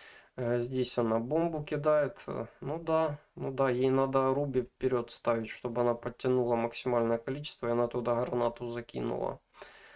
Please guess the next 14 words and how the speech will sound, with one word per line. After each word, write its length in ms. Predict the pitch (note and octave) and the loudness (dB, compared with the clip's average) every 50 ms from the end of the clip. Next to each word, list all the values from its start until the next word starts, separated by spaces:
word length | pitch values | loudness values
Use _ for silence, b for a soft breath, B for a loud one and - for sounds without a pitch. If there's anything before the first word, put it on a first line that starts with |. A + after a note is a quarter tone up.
| B B B | B B B
Э, 180 | - C3 B2 B2 | -4 0 0 0
базовой 580 | B2 A#2+ B2 C3 B2+ A#2+ B2 B2 A#2+ A#2+ B2 A#2+ | 2 2 2 2 4 4 2 4 4 4 4 2
атакой. 580 | A#2+ - - B2 A#2 A#2 - A2+ G#2+ G#2+ G#2+ G#2+ - - _ | 2 2 2 0 0 2 0 -2 -2 -2 -4 -6 -10 -16 _
Тут 240 | - - B2+ - - - | -16 -16 -16 -16 -18 -16
это 180 | - - B2+ | -12 -10 -10
понятно. 840 | - - - A#2+ A#2+ C3 D3+ F3+ F3+ F3 - E3 E3 E3+ E3+ E3 D3+ | -10 -8 -6 -4 -2 0 0 0 0 -2 -2 0 2 2 2 2 0
Бафчик, 600 | C3 B2 C#3+ D#3+ D#3 - - - F3 E3 - - - | 2 2 2 2 2 -2 -6 -6 -6 -8 -10 -12 -8
э, 440 | C#3 C3+ B2 A#2+ A#2+ A#2+ A#2+ A#2 A#2+ | -6 -4 -2 0 0 0 0 -2 -2
здесь. 580 | A#2 B2 B2 B2 C3 D3+ E3+ E3 - - - - b b b b b b b b b b b b b b _ | -4 -6 -6 -4 -4 -2 -2 -2 -4 -6 -10 -14 b b b b b b b b b b b b b b _
Э, 340 | D3 C3+ B2+ B2+ B2 B2 A#2+ A#2+ | -6 -4 -2 0 2 2 0 0
здесь. 760 | A#2+ B2+ C3+ C#3 D3 D#3 D3 - - - - - - - - b b b b b b _ _ _ _ - | -4 -6 -6 -6 -6 -4 -4 -4 -4 -6 -6 -6 -8 -10 -14 b b b b b b _ _ _ _ 2
А, 720 | C3+ D3+ D#3+ D#3 C#3+ C3 B2 A#2+ A2+ A2 G#2+ G#2+ G#2+ A2 | 4 4 4 4 4 4 4 4 4 4 2 2 2 2
это 240 | A#2 A2+ - C3+ B2 | 0 0 0 -2 -4
типа, 600 | - - - D3 - - C#3 C#3 C#3 C3+ B2 | -4 -6 -10 -6 0 2 2 4 4 2 0